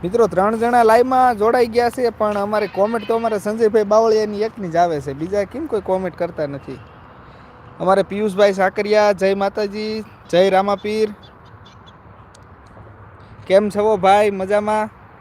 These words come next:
આપણે પહેલી વાર લાઈવ થયા છીએ અને લાઈવમાં સપોર્ટ કરતા રહેજો.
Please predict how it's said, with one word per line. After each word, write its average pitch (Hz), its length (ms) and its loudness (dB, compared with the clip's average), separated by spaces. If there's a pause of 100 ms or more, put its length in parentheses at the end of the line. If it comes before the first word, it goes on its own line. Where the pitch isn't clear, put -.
(140)
આપણે 190 200 -2
પહેલી 196 280 0
વાર 202 200 4
લાઈવ 196 380 2
થયા 208 180 0
છીએ 214 280 -10 (720)
અને 180 360 -2
લાઈવમાં 190 380 -2
સપોર્ટ 190 360 -6
કરતા 190 280 -2
રહેજો. 208 440 -2